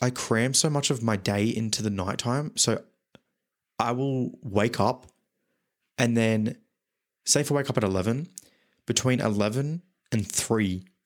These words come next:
is just the time I spend, like, sitting around doing nothing. Then, like, four and five, I kind of get up, doing some stuff. If I need to go, like,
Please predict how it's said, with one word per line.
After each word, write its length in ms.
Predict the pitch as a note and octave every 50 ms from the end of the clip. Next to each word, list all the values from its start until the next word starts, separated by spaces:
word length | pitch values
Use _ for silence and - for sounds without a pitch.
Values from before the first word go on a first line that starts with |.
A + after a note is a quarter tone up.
| _
is 140 | - G#2+ -
just 120 | A#2+ -
the 60 | - -
time 240 | - - A#2+ A2
I 60 | G#2+ A2
spend, 320 | - - - A2 G#2 G#2
like, 240 | G2+ G2 F#2+ F#2 - -
sitting 320 | - - - A#2 G#2+ G2+
around 340 | G2+ G2 G2 F#2+ F#2 F#2 F#2
doing 220 | - G2+ F#2+ F#2 F#2
nothing. 400 | F#2 F2+ - - A2+ - - - - - - - - - - -
Then, 140 | - C3 C#3
like, 160 | C#3 C3 -
four 240 | - - C3 C3 C#3+
and 120 | D3+ C3
five, 360 | - - A2 G#2+ A2 A#2 A2
I 100 | - -
kind 240 | G#2+ - - A2+ G#2+
of 80 | G#2 G2
get 180 | - A2+ G#2
up, 300 | G2+ G2 G2 F#2+ F#2 - - _ _ _ _ _ _ _ _ _ _ _ _ _ _ _ _ _
doing 160 | - A2 G2+
some 140 | F#2+ - G#2
stuff. 320 | G2+ - G#2 G2 G2 -
If 120 | - - -
I 60 | G#2
need 180 | G2+ G#2 G#2 -
to 40 | -
go, 160 | - A2 G2+
like, 380 | G2 F#2 F#2 F#2 - - -